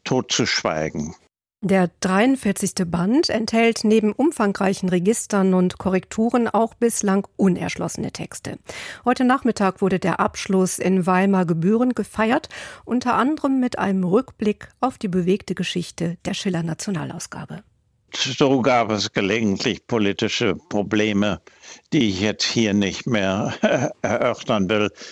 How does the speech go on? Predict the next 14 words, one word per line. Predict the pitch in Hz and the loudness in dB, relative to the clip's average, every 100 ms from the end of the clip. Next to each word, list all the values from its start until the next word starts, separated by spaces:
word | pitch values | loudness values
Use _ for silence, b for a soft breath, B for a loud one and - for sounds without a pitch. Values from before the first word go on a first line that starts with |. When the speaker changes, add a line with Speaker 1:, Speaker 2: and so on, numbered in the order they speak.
| B B | B B
Speaker 1:
Aber | 117 104 120 113 - | -2 2 2 2 -2
sie | - 107 110 | -2 0 2
haben | 117 107 | 2 0
sich | 107 101 - | 0 0 0
alle | 98 101 | 0 0
gelöst | 98 90 101 110 117 - - _ _ _ | 0 2 4 2 0 -4 -8 _ _ _
und | - 117 92 | -4 -2 0
das | 107 - | -2 0
Ende | 104 95 90 87 82 _ B B - | 0 2 2 0 -4 _ B B -6
ist | 92 - | -2 0
hier | 101 90 | 0 0
Gott | 85 98 92 | 0 -2 -2
sei | - 101 | -2 -2
Dank | 92 82 78 - | 0 -2 -2 -8